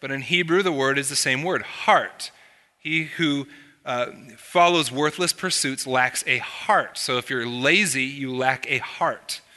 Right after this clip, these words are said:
okay? Um, "Whoever gets sense or gets a heart loves his own soul. He who keeps understanding will discover good." Proverbs fifteen, "Whoever ignores instruction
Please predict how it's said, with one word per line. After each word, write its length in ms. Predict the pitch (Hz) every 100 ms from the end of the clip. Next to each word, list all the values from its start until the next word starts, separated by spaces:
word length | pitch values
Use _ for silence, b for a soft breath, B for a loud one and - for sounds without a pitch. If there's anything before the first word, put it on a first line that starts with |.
| b b _
okay? 280 | 131 123 180 B B B -
Um, 600 | 160 156 151 143 131 120 - _ B B B -
"Whoever 420 | 196 196 226 220
gets 400 | 170 208 202 -
sense 680 | - - 240 214 131 -
or 120 | 143 120
gets 260 | 151 -
a 120 | 151 139
heart 520 | - 240 165 - - 139
loves 520 | 143 165 165 135 - b b
his 180 | 175 156
own 300 | 151 151 143
soul. 500 | - - 180 120 98 - - _
He 240 | - 170 165
who 160 | 156
keeps 300 | 151 170 -
understanding 580 | 143 131 - 160 160 156
will 80 | 143
discover 560 | 139 - 147 131 135 - b b b 131
good." 420 | 190 175 101 107 - _ _ _
Proverbs 260 | 143 131 123
fifteen, 480 | - 208 208 190 175
"Whoever 420 | 175 185 196 202
ignores 640 | 175 160 165 185 208 202
instruction 720 | 185 160 - 202 196 214 196